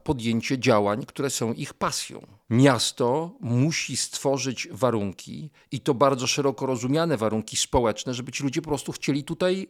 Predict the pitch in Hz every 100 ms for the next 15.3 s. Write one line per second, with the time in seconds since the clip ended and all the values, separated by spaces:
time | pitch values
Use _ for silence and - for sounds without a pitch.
0 | - 175 - - - - - 180 202 196
1 | 190 175 180 180 165 156 147 120 110 110
2 | 127 160 180 147 165 165 170 156 156 139
3 | 117 101 131 170 156 147 147 135 127 127
4 | 127 120 131 110 117 113 101 143 170 -
5 | 139 127 139 147 139 147 139 120 131 123
6 | 117 123 113 95 101 87 - - _ 123
7 | 139 190 180 147 - 135 123 160 151 139
8 | 135 151 - 151 - 165 160 - - -
9 | - - 120 104 - - - - - 135
10 | 135 131 123 123 131 135 139 127 143 127
11 | - 147 143 139 127 - 139 139 123 139
12 | 131 - - - 156 - 135 - 123 131
13 | 127 - 117 110 127 117 120 95 107 -
14 | 147 160 175 202 170 185 160 165 165 143
15 | 160 165